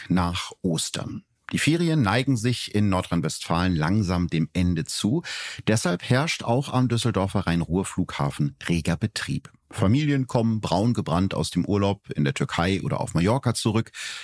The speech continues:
Verwandte und Freunde warten mit Blumen in der Ankunftshalle darauf, ihre Liebsten wieder in den Arm nehmen zu können.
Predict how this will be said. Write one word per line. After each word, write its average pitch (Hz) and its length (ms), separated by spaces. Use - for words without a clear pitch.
Verwandte 131 420
und 123 140
Freunde 110 420
warten 87 320
mit 82 160
Blumen 101 360
in 82 100
der - 160
Ankunftshalle 85 680
darauf, 80 520
ihre 90 180
Liebsten 82 540
wieder 76 280
in 78 80
den 95 240
Arm 80 260
nehmen 76 240
zu - 200
können. 76 340